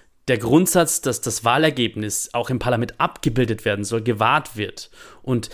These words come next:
dass die Sprachminderheiten in Italien, also etwa die Deutschsprachigen in Südtirol und die Französischsprachigen im Austertal, auch zukünftig im Parlament geschützt bleiben sollen. Die Reform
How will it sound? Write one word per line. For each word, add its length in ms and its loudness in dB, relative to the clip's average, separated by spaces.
dass 140 -4
die 100 -2
Sprachminderheiten 840 0
in 60 -6
Italien, 400 -10
also 160 -8
etwa 180 -10
die 100 -6
Deutschsprachigen 600 0
in 100 -2
Südtirol 600 -2
und 200 -14
die 140 -16
Französischsprachigen 840 -2
im 100 0
Austertal, 640 -2
auch 200 -2
zukünftig 840 -2
im 120 -2
Parlament 560 -2
geschützt 400 0
bleiben 260 -6
sollen. 300 -16
Die 400 -2
Reform 480 2